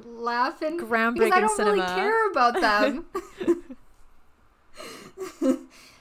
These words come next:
Speaker 1: And what about Helena? What did you think about her and her, um, her, like, chasing after Demetrius, you know, in the, the first part of the, the movie?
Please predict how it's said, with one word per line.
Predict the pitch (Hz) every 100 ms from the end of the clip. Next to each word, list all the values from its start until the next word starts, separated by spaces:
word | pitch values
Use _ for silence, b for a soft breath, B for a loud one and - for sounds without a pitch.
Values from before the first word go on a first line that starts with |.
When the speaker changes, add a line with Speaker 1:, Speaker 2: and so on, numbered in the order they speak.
| B B 277
Speaker 1:
And | 285 285 262
what | 285
about | 330 339 311
Helena? | 302 277 294 262 214
What | 233
did | 269 269
you | 311
think | 311 302
about | 262 240 233
her | 247 233 233 226 233 b b b
and | 220 226
her, | 233 220 220 214 -
um, | 208 202 196 190 - _ _ _ _ _ _ _ _ _
her, | 226 220 226
like, | 220 196 185 - - - - -
chasing | - 240 233 240 214
after | 139 202 208 220 208
Demetrius, | 208 196 196 - 214 185 190 - - -
you | 208
know, | 196
in | 190
the, | 185 165 -
the | 202
first | 208 196 196 - - _ _ - _ _ - -
part | - 214 196
of | 196
the, | 175 165
the | 208
movie? | 202 202 190 185